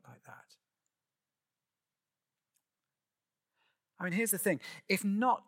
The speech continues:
even the God-given rituals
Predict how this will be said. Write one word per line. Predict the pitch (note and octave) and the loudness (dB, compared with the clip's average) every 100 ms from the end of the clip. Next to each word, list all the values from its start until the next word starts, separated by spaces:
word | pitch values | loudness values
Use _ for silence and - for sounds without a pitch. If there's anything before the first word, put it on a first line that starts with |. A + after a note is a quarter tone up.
| _ | _
even | G#3 A3+ A3 F#3 D3 | -2 -2 0 0 0
the | C3 C3+ - - | 0 -2 0 2
God-given | G#3 G#3+ G3 E3+ - - G#3 D3 B2 A2 A#2+ D3 | 4 4 2 -6 -4 2 4 4 0 -2 -10 -12
rituals | C3+ D#3 G#3+ - - B2+ G#2+ G#2 D3 D#3 - | -4 2 2 4 0 0 -6 -14 -12 -6 -6